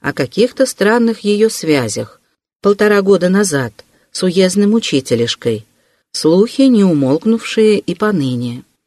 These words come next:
До сих пор говорят о какой-то любовной записке, написанной Зиной и которая будто бы ходила по рукам в Мордасове. Ну скажите, кто видел эту записку?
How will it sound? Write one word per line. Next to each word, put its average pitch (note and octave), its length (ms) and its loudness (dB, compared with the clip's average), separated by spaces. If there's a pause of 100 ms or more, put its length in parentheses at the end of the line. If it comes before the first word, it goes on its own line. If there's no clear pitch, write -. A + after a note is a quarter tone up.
(720)
До F3 160 2
сих - 240 -4
пор G#3+ 260 4
говорят E3+ 540 -2
о D#3 60 -4
какой-то G3 480 0
любовной G#3 460 2
записке, D#3 800 -4 (400)
написанной D3+ 640 0
Зиной E3+ 520 2 (260)
и - 60 -14
которая F#3+ 480 2
будто A3 320 0
бы A3 120 2
ходила F#3+ 440 0
по F#3+ 140 -2
рукам C#3+ 400 -2
в C#3+ 100 -10
Мордасове. C3 880 -4 (920)
Ну C4 140 2
скажите, C3+ 720 -2 (220)
кто C4 260 2
видел D#3 560 2
эту D#3 200 0
записку? C#3 760 -6